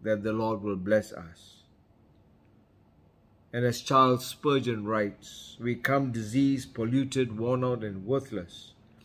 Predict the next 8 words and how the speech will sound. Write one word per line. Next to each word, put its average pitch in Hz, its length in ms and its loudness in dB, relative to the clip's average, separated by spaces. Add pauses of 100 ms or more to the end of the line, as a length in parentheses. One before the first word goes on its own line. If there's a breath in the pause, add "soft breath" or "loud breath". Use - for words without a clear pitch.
(380 loud breath)
but 113 220 -4
God 139 380 6
will 127 240 4
in 110 220 -6
no 127 160 2
wise 117 480 2
cast 110 500 -8
us 101 200 -6